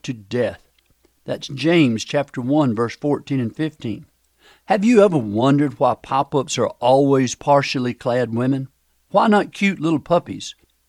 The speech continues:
or newborn babies in fuzzy blankets? <laughs> Well, puppies and babies have appeal to certain subsets of the population,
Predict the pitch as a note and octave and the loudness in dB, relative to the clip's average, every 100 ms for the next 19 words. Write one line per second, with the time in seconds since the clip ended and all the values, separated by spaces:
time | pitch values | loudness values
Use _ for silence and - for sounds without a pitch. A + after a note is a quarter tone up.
0 | - D3 D3 F3+ D3 D#3+ D#3 C3+ D#3+ D3 | -4 0 2 2 4 4 6 4 2 2
1 | A#2 G#2 A2+ G2+ D3 C#3 A#2+ A2 C3 B2+ | -2 -4 -6 -2 0 0 -4 -4 -2 -4
2 | - - - _ _ - A#2 A#2 _ - | -10 -18 -20 _ _ -10 -10 -10 _ -20
3 | - - - C#3 C#3 C3+ _ _ _ - | -20 -14 -2 2 2 2 _ _ _ 2
4 | A#3+ A3+ F3+ C#3+ C3 C#3+ D#3 C3 A2 C#3 | 2 0 -2 0 2 4 4 2 -2 -2
5 | B2+ A2 - E3+ C3 G#2+ G#2 _ - - | -2 -4 -4 -2 0 -2 -8 _ -20 -8
6 | C3 - F3+ - A2+ D#3+ D#3 - C#3+ A#2+ | -4 2 2 2 0 2 2 2 0 -2
7 | - A2 - C#3 B2+ B2 C3 C3+ - - | -6 -8 -2 0 0 0 0 0 -6 -14